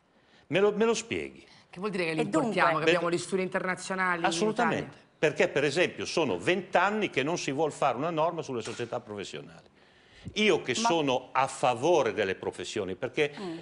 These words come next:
Speaker 1: il co-, lui è emiliano, un commercialista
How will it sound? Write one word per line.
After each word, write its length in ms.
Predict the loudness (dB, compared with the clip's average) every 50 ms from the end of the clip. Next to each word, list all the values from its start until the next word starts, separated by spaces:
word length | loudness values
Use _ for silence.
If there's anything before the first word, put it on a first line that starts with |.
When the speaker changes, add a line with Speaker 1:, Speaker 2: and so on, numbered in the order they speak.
| -6
Speaker 1:
il 180 | -4 -4 -4 0
co-, 220 | 0 0 0 0
lui 340 | 0 0 2 2 2 2 0
è 180 | 2 2 2 2
emiliano, 680 | 2 2 -2 -2 -2 0 0 0 0 -2 -4 -8 -10 -14 -10 _
un 180 | -4 -4 -2 0
commercialista 1200 | -2 -2 0 0 0 -2 -2 -2 -2 -2 0 0 0 -2 -4 -8 -12 -12 -10 -10 -10 -10 -10